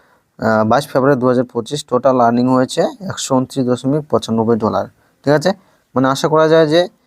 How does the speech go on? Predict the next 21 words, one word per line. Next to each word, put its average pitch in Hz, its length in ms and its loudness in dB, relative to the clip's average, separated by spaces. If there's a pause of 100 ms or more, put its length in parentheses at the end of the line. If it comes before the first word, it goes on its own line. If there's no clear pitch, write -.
(160)
এখানে 147 240 -2
বাইশ 127 220 0
ফেব্রুয়ারি 151 360 2
আর 135 80 6
এখানে 127 320 0
পঁচিশ 123 300 -6
ফেব্রুয়ারি, 120 300 -2
এর 120 100 0
মধ্যেই 123 340 -2
টাকাটা 120 440 0 (440)
ব্যাংকে 113 340 0
ট্রান্সফার 107 480 -2
হবে। 104 240 -8 (360)
হুম? 196 100 0 (840)
তো 113 240 4 (420)
আবার 143 260 2
আরেকটু 151 320 -2
যদি 160 160 -4
নিচে 156 320 -10
যাই 160 100 -4
আমরা, 156 340 -6